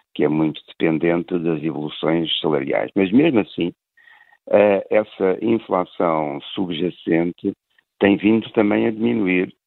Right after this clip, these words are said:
acentuadamente. Eh, e, e, consequentemente, a própria existência da quebra de, do nível da atividade económica e a recessão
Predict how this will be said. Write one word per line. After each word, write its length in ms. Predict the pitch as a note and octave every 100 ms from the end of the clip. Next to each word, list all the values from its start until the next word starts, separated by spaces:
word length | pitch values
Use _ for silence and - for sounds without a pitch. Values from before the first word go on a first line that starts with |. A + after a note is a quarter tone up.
| _ _
acentuadamente. 1300 | B2+ B2+ - - G2 F#2+ - D#2+ D#2+ E2 D2+ - - _ - _ - - - -
Eh, 640 | - F2+ F2 F2+ F2+ F2+ F2
e, 240 | E2+ E2+ D#2+
e, 100 | E2+
consequentemente, 880 | E2 D2+ - E2 D#2+ G2 G#2+ A2 - G2+ - _ -
a 120 | F#2 _
própria 720 | A2 A#2+ B2+ - G2+ G2 F#2+ -
existência 920 | E2+ D#2+ - - - E2+ D#2+ - D#2
da 120 | D2+ E2 -
quebra 600 | A2+ A2 F2+ C#2+ C#2+ -
de, 200 | D#2 D#2+ - _
do 140 | F#2+ F2
nível 420 | G2 A#2 E2 E2
da 120 | D#2+
atividade 460 | D2+ E2 D2+ D2 D2+
económica 640 | - E2 G#2 C3+ - C#2+
e 180 | C#2+ D#2+
a 40 |
recessão 720 | F2+ G#2 - - - F#2 D#2